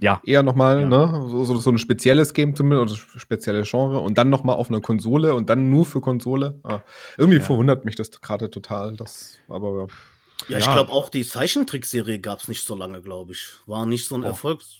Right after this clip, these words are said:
Speaker 3: Also ich hab mal geguckt,
Speaker 1: Weiß
Speaker 3: es
Speaker 1: ich gar
Speaker 3: gibt
Speaker 1: nicht.
Speaker 3: eine D V D, glaub ich. Weil ich hatte überlegt, das Spiel, äh, auch als U-S-Version zu kaufen, allein schon wegen der Originalsprache.
Speaker 1: Mhm.
Speaker 3: Und dann hab ich auch mal weitergeguckt, gibt's überhaupt die D V Ds und so? Und, äh, da, ich glaub, da gibt's nur eine, st-, mit einer Staffel, das
Speaker 2: Mhm.
Speaker 3: war's.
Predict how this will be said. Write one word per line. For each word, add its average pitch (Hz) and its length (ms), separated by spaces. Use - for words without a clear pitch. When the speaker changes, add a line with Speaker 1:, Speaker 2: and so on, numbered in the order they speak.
Speaker 3:
Also 120 220
ich 117 100
hab 135 160
mal 139 180
geguckt, 127 300
Speaker 1:
Weiß 156 40
Speaker 3:
es 113 40
Speaker 1:
ich - 60
gar 95 100
Speaker 3:
gibt 92 100
Speaker 1:
nicht. 113 80
Speaker 3:
eine 208 220
D 170 180
V 170 200
D, 175 180
glaub 104 320
ich. 185 260
Weil 123 120
ich 135 120
hatte 156 180
überlegt, 131 340
das 139 80
Spiel, 156 420
äh, 123 380
auch 113 240
als 113 180
U-S-Version 147 640
zu 175 100
kaufen, 175 320
allein 120 260
schon 113 200
wegen 104 320
der 104 80
Originalsprache. 143 920
Speaker 1:
Mhm. 104 220
Speaker 3:
Und 165 180
dann 160 80
hab 180 100
ich 175 80
auch 175 100
mal 170 120
weitergeguckt, 185 440
gibt's 143 160
überhaupt 165 260
die 117 80
D 113 120
V 110 180
Ds 156 300
und 156 80
so? 254 340
Und, 190 340
äh, 165 340
da, 147 120
ich 123 100
glaub, 139 160
da 147 60
gibt's 147 220
nur 151 140
eine, 160 260
st-, - 200
mit 135 180
einer 147 220
Staffel, 135 320
das 101 160
Speaker 2:
Mhm. 120 60
Speaker 3:
war's. 120 360